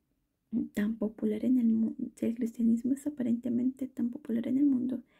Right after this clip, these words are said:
ello se debe tan solo al espíritu de transigencia con el pecado, a las grandes verdades de la palabra de, a que las grandes verdades de la palabra de Dios son miradas con indiferencia y a la poca piedad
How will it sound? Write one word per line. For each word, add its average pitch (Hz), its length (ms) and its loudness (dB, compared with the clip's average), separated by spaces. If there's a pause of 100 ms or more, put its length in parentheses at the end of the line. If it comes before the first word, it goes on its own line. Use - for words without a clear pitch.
(320)
ello 294 480 0
se - 180 -6
debe 240 200 0
tan 254 260 -4
solo 269 360 -2 (280)
al 208 120 -2
espíritu 226 460 -4
de 247 140 -4
transigencia 254 920 -2
con 226 220 -4
el 247 100 -2
pecado, 240 480 -10 (480)
a - 80 -6
las 233 240 -4
grandes 233 400 -4
verdades - 480 -6
de 285 60 -4
la 254 80 -2
palabra - 720 -8 (600)
de, 240 320 -4 (1200)
a 233 120 0 (100)
que - 160 -2
las 233 260 -2
grandes 240 400 -6
verdades 233 380 -4
de 262 60 -2
la 254 100 -2
palabra 247 440 -4
de 247 120 0
Dios 247 240 -2
son 233 220 -2
miradas 247 400 -4
con - 180 -4
indiferencia 247 880 -4 (380)
y 247 220 0
a 254 60 0
la 254 160 -4
poca - 380 -8
piedad 226 440 -6